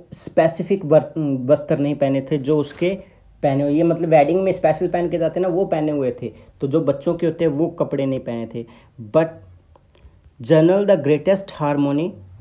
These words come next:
prevailed, लेकिन सामान्य तौर पर वापस फिर वही तालमेल बैठ गया, हार्मोनी स्थापित हो गई, मतलब वापस उसको भगाने के बाद वहाँ पर सामंजस्य बैठ गया। ठीक है, उसको भगा दिया।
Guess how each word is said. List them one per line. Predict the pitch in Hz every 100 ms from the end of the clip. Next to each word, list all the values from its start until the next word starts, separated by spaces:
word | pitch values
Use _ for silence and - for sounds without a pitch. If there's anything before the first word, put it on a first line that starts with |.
| -
prevailed, | 151 135 151 147 110 107 - - - - - _ - - - - -
लेकिन | 139 135 143 123 - _ _ - - - _ _ -
सामान्य | 160 170 202
तौर | 190 175
पर | 170 175
वापस | 147 131 175 165 -
फिर | 180
वही | 156 156 170 165 -
तालमेल | 147 139 139 151 139 117
बैठ | 135 143
गया, | 151 156 156 156 - - -
हार्मोनी | - 135 135 139 139 170 190 -
स्थापित | - - 151 143 165
हो | 156
गई, | 143 156
मतलब | 143 139 156 127
वापस | 123 - - 156
उसको | 151 - 151
भगाने | 131 127 135 135
के | 147
बाद | 123 131 120
वहाँ | 123 123
पर | 143 139 - - - -
सामंजस्य | 139 135 123 127 160 190 190 -
बैठ | 127 120 110 -
गया। | 117 127 - - - - - - - - -
ठीक | 175 165
है, | 160
उसको | 156 - 165
भगा | 139 135 143
दिया। | 170